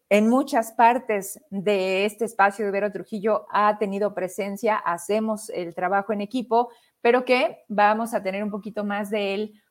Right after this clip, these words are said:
porque si algo le gusta es justo eso, el cine. Le sabe,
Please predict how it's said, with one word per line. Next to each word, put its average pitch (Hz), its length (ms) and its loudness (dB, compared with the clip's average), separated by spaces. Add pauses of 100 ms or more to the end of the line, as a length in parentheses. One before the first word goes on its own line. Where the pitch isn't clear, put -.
porque 208 360 0
si 226 160 -2
algo 233 180 4
le 226 100 0
gusta 233 300 -4
es 226 120 -4
justo 277 300 -2
eso, 285 340 0 (300)
el 185 200 2
cine. 202 440 -2 (140)
Le 202 200 0
sabe, 285 540 6